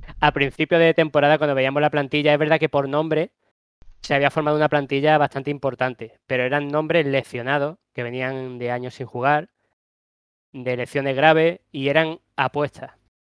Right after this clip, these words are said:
Apuestas obligadas, además, no es que la haya decidido. Eh, eh, hasta que Manolo tenga dinero de verdad, tenga manteca colorada,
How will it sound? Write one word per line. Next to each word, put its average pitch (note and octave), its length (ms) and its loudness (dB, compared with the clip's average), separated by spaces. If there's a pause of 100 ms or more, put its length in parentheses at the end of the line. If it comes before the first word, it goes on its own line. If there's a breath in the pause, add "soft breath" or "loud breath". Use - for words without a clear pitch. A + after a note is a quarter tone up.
(1120)
Apuestas D3+ 420 2
obligadas, D3+ 520 4
además, C#3 440 0
no B2+ 100 -10
es C3 80 -8
que D#3+ 120 -2
la D3 100 2
haya C#3+ 160 2
decidido. C#3 500 0
Eh, C#3 240 -4
eh, C#3 280 -6
hasta C3+ 220 -6
que C3 240 -2
Manolo C3+ 320 -2
tenga G3+ 300 -2
dinero D#3+ 340 0
de D3 120 2
verdad, C3+ 300 0
tenga C3 180 -6
manteca B2+ 460 -6
colorada, B2+ 440 -4